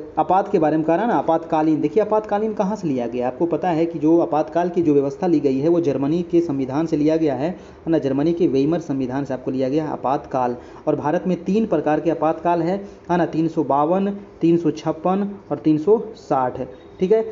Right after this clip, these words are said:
राष्ट्रीय आपात, राष्ट्रपति शासन और वित्तीय आपात, ठीक है, ये तीनों अनुच्छेद आप याद रखिएगा, हमेशा एग्जाम में पूछा जाता है। तीन सौ बावन, छप्पन, साठ है राष्ट्रीय आपात, तीन सौ बावन, तीन सौ छप्पन हो गया राष्ट्रपति शासन, तीन सौ साठ हो गया वित्तीय आपात।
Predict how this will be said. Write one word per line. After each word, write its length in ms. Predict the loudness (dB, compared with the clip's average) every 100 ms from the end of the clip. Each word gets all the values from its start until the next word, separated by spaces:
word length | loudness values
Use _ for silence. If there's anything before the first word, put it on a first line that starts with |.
| -6 -2
राष्ट्रीय 400 | -2 -2 2 2
आपात, 380 | 4 2 2 2
राष्ट्रपति 420 | -2 0 -2 -2
शासन 360 | 0 -2 0 -2
और 80 | -2
वित्तीय 360 | -4 0 0
आपात, 400 | 0 -2 -4 -4 -4
ठीक 120 | 0
है, 160 | 0 0
ये 60 |
तीनों 300 | -2 0 0
अनुच्छेद 380 | 2 0 0 2
आप 140 | 2 0
याद 200 | 0 0
रखिएगा, 320 | 0 0 0
हमेशा 320 | -2 -2 0
एग्जाम 320 | -2 -2 -2
में 220 | -2 -2 -6 -16 -2
पूछा 240 | 0 2
जाता 200 | 0 0
है। 60 | -2
तीन 120 | -2
सौ 120 | 0 0
बावन, 260 | 2 0
छप्पन, 280 | -2 -6 -6
साठ 320 | -2 -2 0
है 60 | -2
राष्ट्रीय 360 | -4 0 2
आपात, 340 | 4 4 2 0
तीन 220 | -2 -2
सौ 100 | -2
बावन, 360 | -2 2 2 0 -6 -10 -2
तीन 120 | 0
सौ 80 | 0
छप्पन 340 | -2 0 2
हो 100 | 2
गया 120 | 2
राष्ट्रपति 420 | 0 -2 -2 0 2
शासन, 360 | 2 0 -2
तीन 120 | -2
सौ 120 | -2 -4
साठ 260 | -4 -4
हो 60 | -4
गया 160 | -2
वित्तीय 360 | 0 -2 -2 -2
आपात। 340 | -2 -4 -6